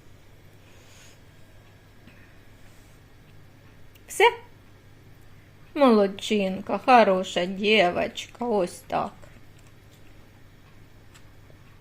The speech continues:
Побачила, побачила. Я хочу йому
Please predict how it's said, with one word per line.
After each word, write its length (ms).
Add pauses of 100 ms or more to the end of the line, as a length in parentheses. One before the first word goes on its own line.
(580)
Побачила, 920
побачила. 760 (520)
Я 120
хочу 320
йому 440